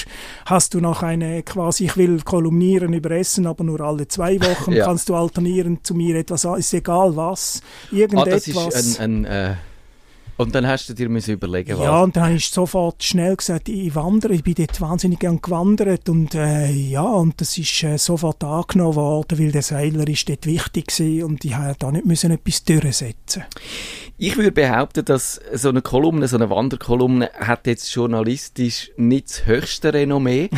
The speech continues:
Speaker 1: <laughs>
Speaker 2: aber man kann wahnsinnig viel lernen dabei. Man kann, du giltst ja als sehr guter Erzähler und das kann man üben bei, bei so einer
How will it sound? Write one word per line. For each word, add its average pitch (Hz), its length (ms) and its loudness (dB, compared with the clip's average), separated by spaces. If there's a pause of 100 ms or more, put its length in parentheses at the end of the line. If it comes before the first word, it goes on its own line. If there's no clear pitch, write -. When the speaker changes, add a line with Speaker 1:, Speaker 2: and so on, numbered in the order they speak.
Speaker 1:
<laughs> 202 160 2
Speaker 2:
aber 127 260 -4
man 131 160 -2
kann 123 460 0
wahnsinnig 120 560 -2
viel 123 240 -2
lernen 107 420 0
dabei. 107 280 -4
Man 98 140 -2
kann, 95 220 0 (300)
du 143 100 -2
giltst 151 320 -2
ja 113 120 4
als 117 180 0
sehr 135 140 4
guter 139 360 -2
Erzähler 113 800 0
und 123 280 -2 (200)
das 95 300 -2
kann 135 220 2
man 160 200 0 (100)
üben 143 540 0 (240)
bei, - 200 -6
bei 143 120 -6
so 143 220 2
einer 147 360 2